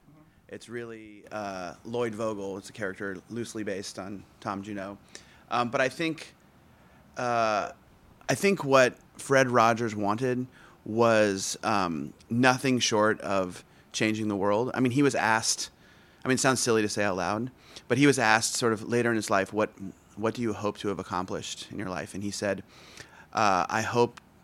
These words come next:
that I will have given children positive ways to deal with their negative feelings." And that's amazing, to be able to, one, answer that question without even thinking about it and just know at the end of your life, "This is what I w-, ha-,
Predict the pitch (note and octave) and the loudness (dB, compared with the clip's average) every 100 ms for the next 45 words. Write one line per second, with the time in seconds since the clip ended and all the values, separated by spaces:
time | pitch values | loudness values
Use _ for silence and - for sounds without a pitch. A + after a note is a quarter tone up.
0 | - - _ - A2 G2+ G#2+ G#2 G2 A2+ | -20 -20 _ 0 2 2 0 -2 0 0
1 | A2 A2 G#2+ G2+ - - B2 A2 A2 G#2 | 0 -2 -4 -6 -8 -2 0 0 -2 -4
2 | G2+ G#2 G#2+ G#2+ G#2 G#2+ G2 F#2 - G2+ | -4 -2 -2 -2 -6 -4 -2 -4 -6 -8
3 | F#2+ F#2+ F2 F2+ G#2 G2+ D#2 D2+ D2+ - | -6 -6 -6 -8 -8 -8 -6 -8 -10 -10
4 | G1+ G1+ - - - - - - - _ | -12 -14 -16 -18 -18 -20 -20 -20 -20 _
5 | - - _ - A2+ A2 G#2 G#2 - D3 | -20 -20 _ -4 0 0 -2 -4 0 0
6 | - A#2+ A2 G#2 F2 E2+ - - C3 B2 | 2 0 0 -6 -12 -14 -18 -12 -4 0
7 | C3 C3+ B2+ B2+ A#2 B2 B2 F#2 G#2+ A#2 | 2 2 0 -2 -2 0 0 -2 -4 -4
8 | G2+ D#2+ G2 G2+ G#2+ G2+ G2 G2+ G2 G2 | -4 -4 -6 -6 -4 -4 -4 -4 -8 -8
9 | A2 A2+ A#2 A#2+ C3 - G#2+ G2 G#2+ G2 | -6 -4 0 0 -2 -4 -8 -6 -6 -4
10 | G2 G#2+ C3 D3 - - - G#2+ A#2 A2+ | -2 -4 -4 -8 -18 -20 -14 -8 -4 -4
11 | A#2 A2 A2 A2 A2 A#2+ - A2 G#2 A2 | -2 -2 -2 -2 -2 -4 -4 -6 -6 -4
12 | F#2+ G#2+ G#2 D#2+ - A2 - - | -2 -2 -2 -6 -2 -2 -4 -10